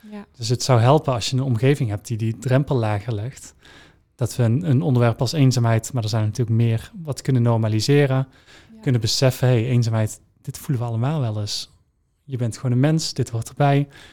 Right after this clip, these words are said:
Speaker 2: En in jouw geval komt het nu toevallig in deze, op deze manier tot uiting. Dat helpt als we een onderwerp normaliseren, uit de taboesfeer halen. Zodat als iemand dat,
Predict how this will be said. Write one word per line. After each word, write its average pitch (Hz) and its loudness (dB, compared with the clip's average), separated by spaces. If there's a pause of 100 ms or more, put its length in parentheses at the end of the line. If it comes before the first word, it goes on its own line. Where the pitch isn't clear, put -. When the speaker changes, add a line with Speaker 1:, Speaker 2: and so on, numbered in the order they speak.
(100)
Speaker 2:
En 123 -4
in 113 0
jouw 120 2
geval 113 0
komt 117 -4
het 110 -2
nu 117 2
toevallig 110 -4 (240)
in 127 -2
deze, 120 4
op 135 -6
deze 127 4
manier 127 4
tot - -10
uiting. 127 -4 (840)
Dat 127 -12
helpt 143 4
als 120 -2
we 131 2
een 120 2 (120)
onderwerp 127 2 (560)
normaliseren, 120 -2
uit 139 -2
de - -18
taboesfeer 123 0
halen. 117 0 (720)
Zodat 135 0
als 139 -2
iemand 117 0
dat, 120 -6